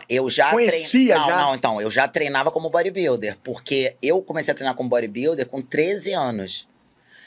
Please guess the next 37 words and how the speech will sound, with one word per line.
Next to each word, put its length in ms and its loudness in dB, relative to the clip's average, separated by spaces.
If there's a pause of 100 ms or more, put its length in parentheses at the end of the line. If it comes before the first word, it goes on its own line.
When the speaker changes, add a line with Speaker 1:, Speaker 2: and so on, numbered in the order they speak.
(180)
Speaker 1:
Eu 100 2
fazia 280 2
remo, 560 -2
eu 120 0
era... 240 2
Meu 140 0
pai 240 0
foi 180 -4
remador 560 -4 (300)
do 160 -8
Vasco. 580 -4 (460)
E 100 0
aí 240 2
meu 140 -4
pai, 540 0 (520)
por, 260 -6
por 280 -6
incentivo 500 -4
dele, 220 -2
eu 40 -4
comecei 280 -6
a 20 -4
remar, 160 0
eu 40 0
devia 140 -8
ter 100 -6
uns 180 -8
dez 460 -2
pra 160 -4
onze 260 -8
anos, 340 -6
no 260 -6
Regata 460 -2
Icaraí, 420 0
lá 120 -4
em 40 -8
Niterói, 540 -4